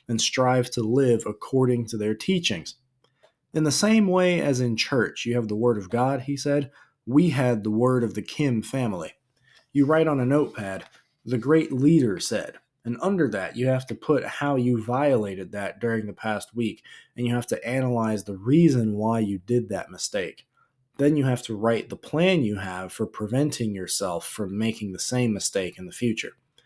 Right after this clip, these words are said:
As the Bible encourages Christians to confess our sins one to another,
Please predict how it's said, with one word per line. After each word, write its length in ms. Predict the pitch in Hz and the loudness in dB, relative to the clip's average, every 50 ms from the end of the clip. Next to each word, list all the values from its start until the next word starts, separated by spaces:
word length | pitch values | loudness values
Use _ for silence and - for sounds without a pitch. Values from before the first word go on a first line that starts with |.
| _ _ _ _ _ _ _ _ _ - | _ _ _ _ _ _ _ _ _ -4
As 340 | - 160 170 180 170 151 147 | 0 2 4 4 4 2 2
the 100 | 139 123 | 2 2
Bible 520 | 110 131 135 143 143 143 135 123 110 107 | 4 4 4 6 4 6 6 4 4 4
encourages 640 | 101 104 104 - - 123 120 120 113 101 104 95 - | 2 -2 -4 0 4 6 8 6 6 4 -2 -4 -4
Christians 540 | - - 131 127 - - - 107 101 95 - | -2 -2 0 0 0 -2 -2 -4 -4 -4 -6
to 120 | - 104 | -8 -10
confess 460 | - - 98 95 - 120 113 110 - | -8 -8 -8 -6 -4 -4 -4 -2 -4
our 120 | 101 98 92 | -4 -4 -4
sins 560 | - - 139 151 156 151 143 127 131 - - | -2 0 0 2 2 2 2 0 -2 -4 -4
one 300 | 104 107 113 117 117 113 110 | -4 -2 0 0 0 0 -2
to 140 | - 107 101 | -2 -4 -2
another, 380 | 107 120 120 110 104 95 - | 0 0 0 0 0 -4 -6